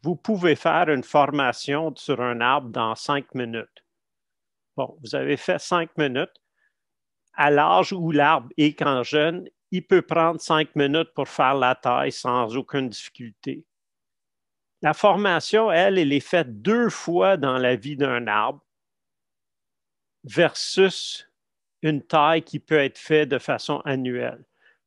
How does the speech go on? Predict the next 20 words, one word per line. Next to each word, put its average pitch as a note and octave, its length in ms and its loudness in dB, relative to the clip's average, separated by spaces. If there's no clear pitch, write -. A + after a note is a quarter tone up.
Alors, E3 320 2
je C3 140 -6
veux G#3+ 220 0
que G#3 60 -4
vous F3 140 -6
compreniez E3 800 0
cette - 360 -2
emphase-là. C#3 960 2
Mettez F3 480 2
l'emphase F#3 640 2
sur D#3+ 320 0
une C3+ 140 0
formation, D3 880 0
surtout - 540 -4
ceux F#3 260 -2
qui F3+ 160 -2
ont C#3+ 100 2
des C3 200 -4
jeunes C#3+ 460 0
arbres. C3 300 0